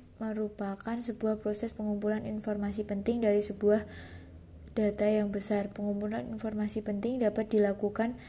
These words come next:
melalui beberapa cara yang meliputi metode statistik, matematika, maupun teknologi artificial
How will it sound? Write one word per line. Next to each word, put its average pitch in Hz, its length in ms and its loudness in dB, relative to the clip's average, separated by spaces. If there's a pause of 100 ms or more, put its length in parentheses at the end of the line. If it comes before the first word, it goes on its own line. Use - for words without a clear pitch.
(560)
melalui 208 400 4
beberapa 202 480 2
cara 202 320 2
yang 226 240 0
meliputi 214 400 0
metode 214 400 2
statistik, 202 720 0 (320)
matematika, 208 800 0
maupun 226 560 -2
teknologi 208 640 0 (480)
artificial 214 640 0